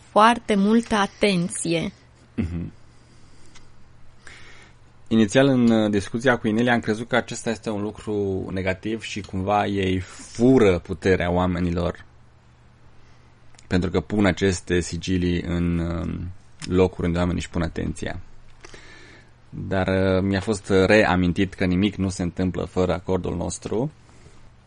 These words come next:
Speaker 2: și nu trebuie să intrăm în, uh, paradigma victimă-agresor.
Speaker 1: Da.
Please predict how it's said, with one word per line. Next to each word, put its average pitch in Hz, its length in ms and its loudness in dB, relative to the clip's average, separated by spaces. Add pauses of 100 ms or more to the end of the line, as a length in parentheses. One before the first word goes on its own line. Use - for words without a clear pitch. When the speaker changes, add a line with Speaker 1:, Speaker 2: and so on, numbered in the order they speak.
(320)
Speaker 2:
și - 160 -10
nu 90 80 0
trebuie 85 340 0
să 90 160 -10
intrăm 85 380 -6
în, 82 200 -6
uh, 90 240 -8 (420)
paradigma 85 540 0
victimă-agresor. 85 920 -2 (400)
Speaker 1:
Da. 185 280 -4